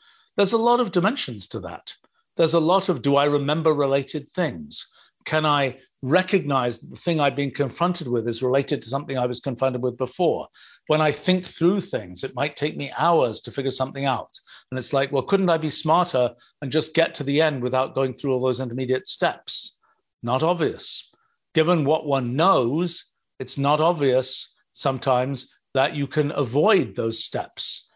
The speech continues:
It could be the case that, uh, yes, if you already knew the answer, great, you can get to the answer at the end. That's not really a question of sort of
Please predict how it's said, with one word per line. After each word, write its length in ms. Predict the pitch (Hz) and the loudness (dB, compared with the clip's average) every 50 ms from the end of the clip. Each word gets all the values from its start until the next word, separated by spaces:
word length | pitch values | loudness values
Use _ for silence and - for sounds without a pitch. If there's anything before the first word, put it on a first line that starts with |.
| _ _ | _ _
It 100 | - 127 | -10 -4
could 160 | - 170 175 165 | 0 2 2 2
be 100 | 160 151 | 2 2
the 120 | 135 139 | 0 0
case 440 | 143 - 180 196 175 - - - - | 0 0 2 2 2 0 -2 -4 -2
that, 340 | - 131 123 127 - - - _ _ _ _ _ _ _ - | -2 0 0 0 -2 -6 -12 _ _ _ _ _ _ _ -8
uh, 160 | - - - | -6 -4 -2
yes, 320 | 175 151 180 185 - - 156 | 2 4 4 4 4 0 -2
if 140 | 131 - | 0 2
you 120 | 151 156 147 | 2 4 6
already 300 | 139 143 170 175 165 147 | 6 6 4 4 2 0
knew 240 | 139 139 165 175 170 | 0 2 2 2 2
the 140 | 147 143 | 2 4
answer, 420 | 135 147 175 180 165 - - - - | 4 4 4 2 0 -4 -8 -8 -4
great, 240 | - 151 147 - - | -2 -2 -2 -2 -4
you 60 | 104 | -10
can 80 | 110 | -12
get 160 | 110 120 127 - | -10 -10 -10 -8
to 100 | - 117 | -4 -2
the 80 | 117 | 0
answer 340 | 120 127 123 120 - 110 110 | 0 0 -2 -2 -4 -6 -6
at 80 | 113 - | -4 0
the 100 | 131 147 | 2 2
end. 180 | 143 113 95 92 | 2 2 -2 -2
That's 280 | 95 139 151 - - - | 0 0 0 0 0 0
not 240 | 156 156 147 - 120 | 2 2 2 0 0
really 480 | 127 147 160 160 151 143 135 123 - - - - _ _ _ | 0 2 4 4 4 4 2 0 -2 -8 -16 -20 _ _ _
a 40 | 135 | -12
question 420 | - - 160 156 - - - 139 127 | -2 0 0 0 0 -2 -4 -6 -4
of 80 | 113 | -4
sort 180 | - - 143 123 | -2 -2 -2 -2
of 100 | 117 | -4